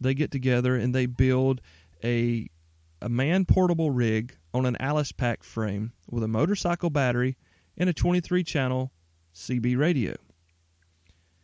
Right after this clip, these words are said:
Now, they couldn't go to Radio Shack, not that they'd find much there anyway, right? But they couldn't go to the Shack, they couldn't get online and order anything. In the book, the power's off, everything's closed, survival of the fittest, and they want to use their radio. So they used what they had.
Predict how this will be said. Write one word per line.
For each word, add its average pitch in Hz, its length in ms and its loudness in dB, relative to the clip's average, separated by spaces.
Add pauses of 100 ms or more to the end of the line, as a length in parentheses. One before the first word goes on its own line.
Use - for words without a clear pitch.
(260)
Now, 143 100 2
they 190 120 4
couldn't 208 280 0
go 185 120 6
to 202 80 6
Radio 165 320 6
Shack, 135 340 2
not 131 160 0
that 120 60 -6
they'd 120 180 2
find 143 240 6
much 147 200 4
there 147 260 10
anyway, 131 320 6
right? 139 260 6
But 143 120 -2
they 214 100 6
couldn't 190 220 2
go 185 80 6
to 180 60 4
the 151 100 0
Shack, 165 500 4
they 165 160 2
couldn't 147 260 0
get 147 140 4
online 143 460 4
and 135 100 2
order 139 260 4
anything. 135 380 0
In 214 140 6
the 233 80 8
book, 156 400 4 (300)
the 131 100 -4
power's 180 520 4
off, 135 320 0
everything's 185 600 2
closed, 135 580 0
survival 165 640 4
of 165 60 4
the 151 100 2
fittest, 123 520 0 (360)
and 143 140 2
they 151 60 6
want 147 140 4
to 139 40 4
use 127 160 4
their 127 100 4
radio. 113 380 4 (800)
So 139 320 2
they 135 100 4
used 135 240 4
what 127 120 -2
they 123 100 0
had. 110 320 0